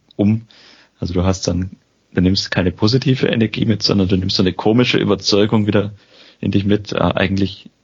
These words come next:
sehen wir uns als Einzelspieler eh irgendwo ganz, ganz weit oben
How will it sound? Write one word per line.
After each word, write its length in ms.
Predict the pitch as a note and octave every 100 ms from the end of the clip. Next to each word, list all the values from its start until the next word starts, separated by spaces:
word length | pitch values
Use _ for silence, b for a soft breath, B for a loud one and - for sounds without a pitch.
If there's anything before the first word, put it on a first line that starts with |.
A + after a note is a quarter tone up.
| _ _ _ _ _ -
sehen 220 | - F#2 F#2+
wir 140 | -
uns 260 | F#2+ F#2 -
als 220 | E2+ -
Einzelspieler 800 | F2+ F2+ F#2+ - - G2 F2+ - -
eh 120 | A2
irgendwo 380 | - F#2+ F#2+ F#2
ganz, 280 | F#2 G2+ - A2+ - _ _ B B B B B B -
ganz 260 | G2 -
weit 200 | F#2 -
oben 440 | F#2+ G#2 A2+ A2+